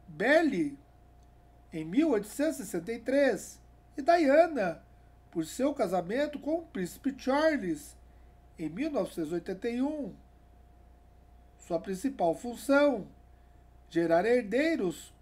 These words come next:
para a coroa. Contudo, as princesas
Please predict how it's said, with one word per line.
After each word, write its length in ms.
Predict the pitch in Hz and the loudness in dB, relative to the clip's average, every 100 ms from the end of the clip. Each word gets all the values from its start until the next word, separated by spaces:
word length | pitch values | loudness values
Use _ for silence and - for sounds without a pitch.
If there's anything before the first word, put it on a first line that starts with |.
| - | -4
para 280 | 170 170 180 | 2 2 2
a 20 | |
coroa. 760 | 185 254 254 277 277 202 143 - _ _ - - - _ _ - - - _ _ _ _ - | -2 -2 2 2 4 2 0 -6 _ _ -20 -20 -20 _ _ -20 -20 -20 _ _ _ _ -10
Contudo, 840 | 151 147 247 302 339 220 175 139 _ _ _ - | -8 -6 0 2 2 -2 -4 -6 _ _ _ -2
as 180 | 285 | -2
princesas 720 | 285 339 339 339 370 294 208 | 0 0 0 0 0 0 0